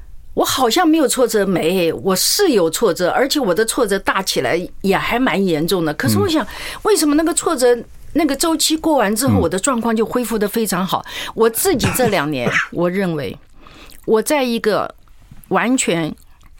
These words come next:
Speaker 1: 圆满的原生家庭里面长大，我充满了爱。当一个人他，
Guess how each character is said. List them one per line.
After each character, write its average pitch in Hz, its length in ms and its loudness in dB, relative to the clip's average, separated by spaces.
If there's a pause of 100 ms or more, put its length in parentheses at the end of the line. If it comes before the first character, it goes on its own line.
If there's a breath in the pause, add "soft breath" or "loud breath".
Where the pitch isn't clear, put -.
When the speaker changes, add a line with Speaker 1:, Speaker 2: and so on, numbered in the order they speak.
(140)
Speaker 1:
圆 175 220 2
满 190 320 0
的 127 240 -2 (420)
原 175 180 0
生 180 180 -2
家 180 160 -2
庭 165 160 -2
里 - 20 -2
面 117 140 -4
长 117 180 -4
大， 131 120 -6
我 214 120 2
充 294 240 0
满 214 160 0
了 160 80 -2
爱。 139 300 -4 (260 loud breath)
当 294 160 2
一 311 120 2
个 294 120 2
人 190 140 2
他， 262 180 -2